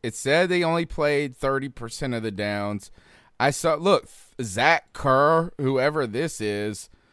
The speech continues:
defensive end. I'm starting to wonder. I got questions about this. Is Derek Brown, you go and look at it. Yeah, there was a couple of plays, like,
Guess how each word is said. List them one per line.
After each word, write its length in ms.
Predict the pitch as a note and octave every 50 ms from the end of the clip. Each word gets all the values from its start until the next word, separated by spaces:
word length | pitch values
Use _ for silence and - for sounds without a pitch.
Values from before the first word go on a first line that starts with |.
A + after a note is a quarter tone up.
| _ _ - - - - -
defensive 720 | G#2+ A#2+ D3 D#3 C#3+ - - D#3+ D3 B2+ - D3 B2 A2 B2
end. 560 | A#2+ A#2 A#2 A2+ A2+ A2+ A2 G#2+ G#2+ - - - _ _ _ _ _ _ _ _ _ _ _ _ _ _ - _ _ _ _ _ _ -
I'm 300 | C3 E3 G#3 B3 C#4 B3+
starting 360 | G#3+ - - A3+ G#3+ G3+ F3
to 60 | F3
wonder. 600 | E3 D#3+ E3 E3 D#3+ D#3 D3+ C#3 C3 C3 B2+ B2+ -
I 80 | - D3
got 220 | D#3 E3 D3+ -
questions 640 | - - - F3 F3+ F3+ - - - F3+ E3+ D#3+ D3+
about 320 | C#3+ D#3 D3+ C#3 A#2+ A#2
this. 400 | A#2 A#2 A2+ A2 A2 - - - -
Is 160 | - C3+ A#2
Derek 420 | A2 - C#3 D#3+ F#3 G3 F#3+ D3 C#3
Brown, 360 | C3+ C#3+ D3 D3 D3 C#3+ C3+
you 60 | B2
go 240 | G#2 A#2+ D#3+ F3 F3
and 120 | E3+ D#3+
look 180 | D3+ C#3 B2+ -
at 180 | C#3+ C3+ C3+ C3+
it. 120 | C#3 -
Yeah, 340 | C#3 C#3+ C#3 C3 C3 B2+ B2
there 200 | A2+ A2 C#3+ D3+ D#3
was 140 | D#3 C#3+
a 80 | C3+ C3+
couple 300 | - - F#3 - - F3+
of 80 | F3 -
plays, 460 | - E3 D#3 D3 D3+ D3+ D3 B2+ C3
like, 300 | C#3 B2+ B2 A#2+ _